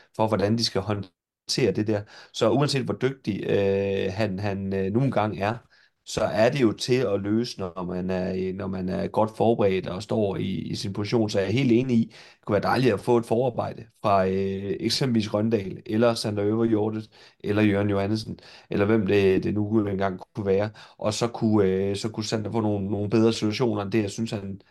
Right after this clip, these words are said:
han bliver kastet i lige nu. Så det, det er jeg helt på linje i. Men vi er nu inde på det, øh, med, med, med, altså, med målmændene. Øh, det har ikke været de norske keepers, øh, slutrunde, øh, det her. Øh, jeg synes jo, de har nogle,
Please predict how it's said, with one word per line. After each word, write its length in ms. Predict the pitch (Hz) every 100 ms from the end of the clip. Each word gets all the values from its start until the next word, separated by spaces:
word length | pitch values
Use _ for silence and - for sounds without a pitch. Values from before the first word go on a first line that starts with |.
| -
han 100 | 95
bliver 140 | 92
kastet 340 | - 107 -
i 180 | 107 110
lige 160 | 101 107
nu. 180 | 101 101 - - -
Så 120 | -
det, 320 | 82 123 117
det 200 | 113 117
er 40 | 104
jeg 100 | 92
helt 200 | 107 -
på 60 |
linje 280 | 98 95 98
i. 80 | 104 - _ _ _ _ _ - - _ _
Men 140 | - 120
vi 100 | 117
er 40 |
nu 160 | 113 123
inde 240 | 120 139
på 100 | 139
det, 200 | 107 92 73
øh, 260 | 117 110
med, 140 | 107 110
med, 320 | 104 110 107
med, 340 | 104 101 82 -
altså, 240 | 104 95 - _ _
med 120 | 110
målmændene. 580 | 110 113 127 123 104 101 - -
Øh, 380 | 127 110 104 101 101 - - _ -
det 120 | 110
har 120 | 98
ikke 200 | 104 104
været 200 | 107 98
de 80 | 95
norske 400 | 92 101 104 110
keepers, 600 | - 110 113 95 104 -
øh, 880 | 101 98 98 101 101 98 87 87 90
slutrunde, 540 | - 113 - 98 101 104 -
øh, 160 | - 101
det 180 | 95 101
her. 240 | 104 92 - - - - - -
Øh, 540 | 98 95 95 95 92
jeg 100 | 98
synes 260 | - 127 120
jo, 80 | 104
de 160 | 104
har 280 | 101 117 92
nogle, 400 | 92 85 95 90